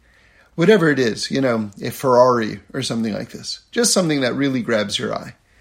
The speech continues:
And you go, "Wow," you know, like, that's, like, all of your attention becomes focused on that. And, and ju-, don't just think about Ferraris, fill in the blank. It could be a house. It could be, it could be a, a watch. It could be,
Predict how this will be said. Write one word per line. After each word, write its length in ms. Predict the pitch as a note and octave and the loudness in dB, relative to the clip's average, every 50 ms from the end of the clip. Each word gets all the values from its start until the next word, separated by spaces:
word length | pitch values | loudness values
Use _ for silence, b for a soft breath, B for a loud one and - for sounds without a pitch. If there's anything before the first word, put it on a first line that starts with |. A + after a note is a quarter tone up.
| b b b b b b b b b b b b | b b b b b b b b b b b b
And 160 | - C#3 C3+ | -6 -2 0
you 100 | C#3+ C#3+ | 0 0
go, 280 | B2 B2 B2 A#2+ A2+ G#2 | 2 2 2 2 0 0
"Wow," 680 | - - F#2+ - - G#3 - - D3 B2+ - - - - _ _ _ _ | -2 -6 -6 -2 -2 0 0 0 -2 -2 -6 -8 -12 -20 _ _ _ _
you 160 | - D#3+ D3 C#3 | -6 -4 -2 0
know, 220 | C#3 C3+ C3+ C3+ | 2 2 2 0
like, 400 | C3 C#3 C3 A#2 A2+ B2 - - | 0 -2 -2 -2 -2 -4 -8 -4
that's, 440 | - C#3+ C#3 C#3+ C#3 C#3 - - - | -2 0 2 2 0 0 -2 -2 0
like, 280 | - C3 B2+ A2 - | 0 0 0 -2 -2
all 260 | F#2+ A#2 D3 E3 F#3+ G3+ | 0 4 6 6 6 6
of 120 | F#3 E3 | 6 4
your 180 | F3 D#3+ D3 C#3 | 2 2 2 0
attention 560 | B2+ - - D#3+ D#3 D3+ - - C3+ A2 - | -2 -2 -4 -4 -4 -2 -4 -4 -4 -4 -4
becomes 400 | - A#2+ A2 - D3 C3+ A#2+ - | -4 -6 -6 -4 -4 -4 -4 -2
focused 460 | - - B2+ A2 - A#2 A2 - - | -2 -2 -4 -2 -4 -4 -6 -6 -6
on 160 | A#2 A2 G#2+ | -6 -8 -8
that. 240 | A2+ G#2+ - - B B B B B B B B B B B B _ | -8 -8 -10 -14 B B B B B B B B B B B B _
And, 300 | - D3 D#3 D#3 D#3 D3+ | 0 2 2 4 2 0
and 540 | - - D#3+ E3 E3 D#3+ D#3 D3 C#3+ D3+ | 0 0 0 0 0 -2 -4 -6 -8 -2
ju-, 240 | - B3+ A#3 A3+ D#3+ | 4 4 4 4 4
don't 240 | E3+ A3+ B3 C4 A#3 | 4 4 4 4 4
just 180 | G#3+ A3+ G#3 - | 2 2 2 2
think 160 | A3+ G3+ F3+ | 2 2 4
about 220 | F3 E3 D#3 - | 6 4 4 4
Ferraris, 600 | - - D#3+ C#3 C3 C3 B2+ C3 C#3 D#3+ D3+ - | 4 4 6 6 8 6 6 4 0 0 -4 -6
fill 320 | - - - - G#3 A3+ A#3+ | -8 -10 2 4 6 6 8
in 60 | A#3 | 6
the 80 | A3 | 6
blank. 380 | G#3 G3+ A3 A3+ F#3+ B2+ - - | 6 6 4 4 4 0 -2 -6
It 100 | - - | -6 -2
could 160 | - F#3 D#3+ | -2 0 0
be 120 | E3 F3+ E3+ | 2 4 4
a 80 | D#3 | 4
house. 580 | D#3 - F3 G3 G3+ D3+ C3+ - - - - - | 2 4 4 4 4 4 2 0 -2 -2 -2 -4
It 100 | C3+ B2 | -6 -4
could 180 | - F3+ E3+ | -2 -2 -2
be, 380 | D3 D#3+ D#3+ D#3 D#3 D#3 C#3+ - - | -2 -2 -2 0 -2 -2 -4 -6 -6
it 140 | F#3 C#3+ - | -8 -6 -2
could 180 | - F#3 E3 D3+ | -2 -2 -2 -2
be 200 | E3+ E3 D#3+ D#3 | -2 0 2 2
a, 340 | D3 C#3+ C#3 C3+ C3 B2+ B B B B B B B - | 4 4 4 2 0 -2 B B B B B B B 2
a 100 | C#3 C3+ | 2 2
watch. 600 | B2+ B2+ C#3 D3 - - - - - - - D3 | 4 6 6 6 6 4 0 -6 -8 -6 -6 -6
It 100 | - - | -6 -4
could 220 | D#3+ D3+ C3+ B2+ | -4 -4 -2 0
be, 340 | C#3+ D3+ C#3+ C3+ C3 C3 | 0 2 4 4 2 2